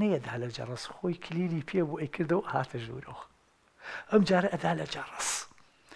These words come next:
کە ئەدا لە جەڕەس، ئەمان تەوەقعەکەن خۆی ببێتە ژوور و نایەت. چەند جارێ لێ ئەیاتەوە زەنگەنگ.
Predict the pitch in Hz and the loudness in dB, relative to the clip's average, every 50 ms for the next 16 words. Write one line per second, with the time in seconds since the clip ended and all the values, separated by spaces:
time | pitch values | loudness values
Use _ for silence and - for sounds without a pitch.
0 | - - - - - - - - 196 175 208 220 233 233 220 165 135 151 139 135 | -16 -16 -16 -14 -10 -6 -4 -2 2 6 8 8 8 8 6 2 2 -2 0 4
1 | 147 170 185 - - - - - - - - _ - - 196 202 196 - - 202 | 4 4 4 4 -2 -10 -12 -16 -20 -20 -20 _ -2 2 4 4 4 4 4 2
2 | 202 - - - 175 - - 214 - - 233 233 196 196 175 202 220 214 - 156 | 2 2 2 0 -2 0 -2 -4 -4 -2 -2 0 0 2 2 2 2 2 0 -4
3 | 135 139 143 139 151 156 160 156 147 143 131 - - - - - - - - - | -2 -2 -2 -2 0 0 0 0 0 0 -4 -8 -8 -12 -14 -14 -14 -20 -20 -20
4 | - - - - 170 170 165 180 180 175 170 170 156 143 160 165 - 156 139 135 | -18 -10 -8 -4 -4 -2 -2 0 -2 0 0 -2 0 0 0 0 0 -2 -2 -2
5 | 131 - - 147 127 131 131 123 123 123 120 120 117 - - | -2 -4 -4 -4 -4 -4 -4 -4 -4 -4 -4 -8 -8 -8 -10